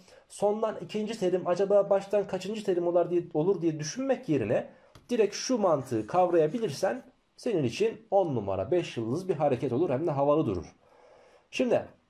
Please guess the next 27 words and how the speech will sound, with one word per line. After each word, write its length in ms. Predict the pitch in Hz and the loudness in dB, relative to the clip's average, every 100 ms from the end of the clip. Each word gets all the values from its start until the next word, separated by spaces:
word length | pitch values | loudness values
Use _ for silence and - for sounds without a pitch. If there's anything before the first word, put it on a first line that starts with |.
| _ _ _ _ _ _ - | _ _ _ _ _ _ -6
x 220 | 185 - | -4 0
eksi 280 | 165 156 135 | -2 -2 -2
y'nin 340 | 160 151 196 | 0 2 0
sekizinci 800 | - - 175 175 185 185 185 123 | -4 -2 -2 0 -2 4 2 2
kuvvetinin 520 | - 120 104 98 92 - | -2 0 0 0 -6 -2
açılımında 680 | 170 190 139 98 127 208 - _ - | -2 0 -2 0 0 0 -2 _ 2
ortanca 540 | 156 156 175 175 190 | 4 4 2 2 2
terim. 320 | 180 110 82 - _ _ | 2 -2 -4 -12 _ _
Hmm. 380 | 104 101 90 80 78 - - _ | -10 -8 -8 -10 -16 -20 -20 _
Hocam 360 | 151 180 156 156 | -4 -2 -4 -6
ortanca 500 | - 208 208 220 226 | -2 0 0 -4 -4
terimi 300 | 226 202 208 | 0 0 2
de 60 | 123 | 0
anlatmadınız 760 | 156 143 127 120 165 208 - - | 2 0 0 -2 -2 -6 -12 -6
ama 360 | 143 208 208 - _ _ | 0 0 0 -6 _ _
sen 300 | - 175 196 | -6 -2 0
burada 440 | 214 170 160 - - _ _ _ _ _ _ _ _ _ _ | 2 4 2 2 -10 _ _ _ _ _ _ _ _ _ _
sekiz 360 | - 175 202 | -4 -2 2
olduğunu 340 | 202 185 190 185 | 4 4 2 2
biliyorsun 340 | 196 196 262 | 2 2 2
ya 220 | 208 104 | 0 2
buranın, 320 | 113 139 240 - | 2 0 -2 0
dokuz 280 | 190 233 - | 0 0 2
tane 200 | 190 180 | 2 4
terim 240 | 190 190 | 4 4
olduğunu 280 | 185 202 233 | 2 0 0
biliyorsun. 400 | 180 120 - | 2 2 0